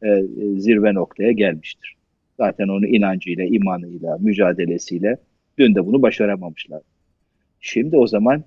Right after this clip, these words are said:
geriye ne kalıyor bu mücadelede? Bakın bir terör örgütü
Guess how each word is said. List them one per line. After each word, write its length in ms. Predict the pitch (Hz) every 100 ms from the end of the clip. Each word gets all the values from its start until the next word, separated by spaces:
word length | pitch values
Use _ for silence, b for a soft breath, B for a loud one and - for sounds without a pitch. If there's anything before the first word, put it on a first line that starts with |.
| -
geriye 320 | 107 110 107
ne 80 | 113
kalıyor 400 | - 95 95 85
bu 40 | 92
mücadelede? 800 | 92 98 90 90 90 87 127 160 _ _ _ _ _ 208
Bakın 400 | - 208 170 131
bir 340 | 107 - -
terör 300 | - 104 131
örgütü 640 | 113 101 92 95 - 127